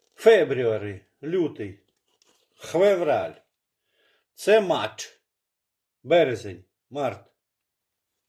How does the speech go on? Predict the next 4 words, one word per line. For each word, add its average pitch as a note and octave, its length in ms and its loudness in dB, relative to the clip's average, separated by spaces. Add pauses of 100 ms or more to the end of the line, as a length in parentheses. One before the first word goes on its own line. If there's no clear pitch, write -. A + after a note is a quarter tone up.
(1080)
Далі. C#3 720 0 (4000)
Квітень. G3 720 -2 (960)
Апрель. D3 600 0 (920)
Апрель. F#3+ 520 0